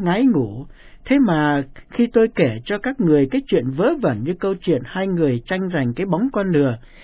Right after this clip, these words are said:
thì tức khắc các người lại chú ý lắng nghe.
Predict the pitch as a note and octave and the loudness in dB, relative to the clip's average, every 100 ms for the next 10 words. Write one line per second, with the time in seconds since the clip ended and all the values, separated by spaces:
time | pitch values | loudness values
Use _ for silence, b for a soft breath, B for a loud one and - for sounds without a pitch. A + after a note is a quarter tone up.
0 | B B D#3+ C#3+ C3+ C3+ C#4+ - D4 - | B B 2 4 4 0 -4 -4 -6 -4
1 | D#4 A3+ E3+ C#3+ C#3 A#2+ - F3+ A#3+ C4 | -4 2 4 4 2 -4 -2 0 2 2
2 | F3+ A3+ G3 F#3 | 0 -2 -2 -2